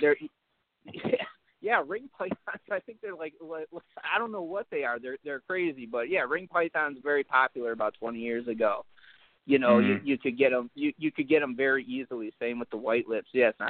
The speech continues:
Speaker 1: I didn't know there were, uh, different localities for a white lip. I just thought it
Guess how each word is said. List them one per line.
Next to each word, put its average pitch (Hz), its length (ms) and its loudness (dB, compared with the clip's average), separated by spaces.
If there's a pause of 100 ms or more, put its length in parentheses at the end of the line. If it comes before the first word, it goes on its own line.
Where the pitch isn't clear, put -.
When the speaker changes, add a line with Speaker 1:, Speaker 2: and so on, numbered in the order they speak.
Speaker 1:
I 139 160 2
didn't 165 180 0
know 110 140 -4
there 107 120 -2
were, 104 260 -4
uh, 104 200 -2 (140)
different 135 280 4
localities 120 720 4
for 120 80 -4
a 113 80 0
white 110 280 -4
lip. 135 180 -4
I 120 120 0
just 131 180 -12
thought 113 260 -2
it 113 100 -6